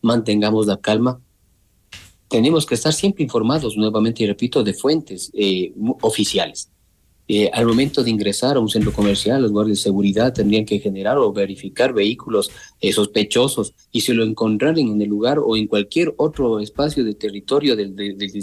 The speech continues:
del distrito metropolitano de Quito, nos topamos con un artefacto posiblemente explosivo. La recomendación principal es no tocar, no mover, no abrir. Tampoco permitir que nadie lo haga.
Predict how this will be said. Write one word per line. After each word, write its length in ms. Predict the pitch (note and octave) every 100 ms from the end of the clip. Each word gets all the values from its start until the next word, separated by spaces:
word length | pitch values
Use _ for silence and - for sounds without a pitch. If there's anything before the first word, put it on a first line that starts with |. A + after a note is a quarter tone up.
| F#2
del 200 | G#2 G2
distrito 360 | F#2+ - D#3 D3
metropolitano 640 | A#2 G2 - G2+ C#3 D3
de 100 | G#2
Quito, 360 | - D#3+ - C3+ - - - _ _ - - -
nos 200 | A#2 G#2+
topamos 400 | G#2 D3 D#3+ -
con 140 | B2+
un 100 | C#3+
artefacto 500 | C3+ A2 - D3 A2+
posiblemente 720 | G#2+ G2+ E3 D#3 G#2+ C3 -
explosivo. 560 | G#2 - F2+ A2 C3+ D3 - - -
La 140 | A2 G#2+
recomendación 640 | A2+ - A#2 A2+ - D#3+
principal 540 | D#3+ C3+ - - B2+
es 200 | F2+ - - _ -
no 420 | G#2+ A2 A#2+ D#3 F3
tocar, 460 | F3 E3 E3 F3+ _ - _
no 340 | - G#2+ A#2+ D#3+
mover, 380 | F3 D3+ F#3+ - - _ _
no 260 | G3+ A3+ A#3
abrir. 240 | G3 - - _ _ _ _
Tampoco 600 | - A#2 A#2 - A3 E3+
permitir 540 | - A#2 G#2+ G2+ C3 B2+
que 220 | - G#2+
nadie 440 | A2 A#2+ G#3 G#3+ A#2
lo 180 | F#2
haga. 140 | F2